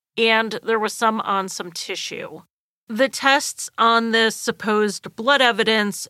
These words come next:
ended up being inconclusive. Now, the investigators also searched the furniture store as it was a crime scene, and they found evidence that Tommy had very recently taken out two life insurance policies on Eunice,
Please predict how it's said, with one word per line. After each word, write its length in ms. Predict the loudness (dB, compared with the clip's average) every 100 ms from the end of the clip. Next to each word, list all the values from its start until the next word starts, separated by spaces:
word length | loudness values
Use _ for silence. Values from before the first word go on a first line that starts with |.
| -4
ended 260 | -2 2
up 160 | 0 0
being 440 | -2 0 0 -2 -6 -6
inconclusive. 1000 | -8 -6 -8 -8 -8 -10 -10 -14 -14 _ _ _ _ _ _ _ _ _ _ _
Now, 120 | 0
the 160 | 2 2
investigators 760 | 4 2 2 -2 2 4 4
also 280 | 4 2 0
searched 520 | -2 0 0 -2 -10 -6
the 200 | -4 -2
furniture 520 | 0 2 0 -2 -6
store 520 | -6 -4 0 2 4
as 220 | 2 2 0
it 100 | 0
was 280 | 0 0
a 100 | 0
crime 380 | -2 0 2 0
scene, 420 | -4 -6 -6 -6 -10 _ _ _ -2
and 140 | 2
they 120 | 2
found 260 | 2 2 4
evidence 500 | 2 4 2 0 0
that 160 | 0
Tommy 340 | 2 2 2 2
had 240 | 2 2
very 440 | 2 2 2 0 -2
recently 600 | -4 -4 -4 -4 -4 -4
taken 440 | -6 -6 -2 0
out 400 | 2 2 -2 -10 _
two 420 | -4 -2 2 2 0 -4
life 400 | -2 2 2 0
insurance 400 | -4 -2 -2 -2
policies 640 | 0 0 0 -6 -8 -8 -6
on 320 | -2 0 0
Eunice, 600 | -4 -6 -6 -6 -10 -14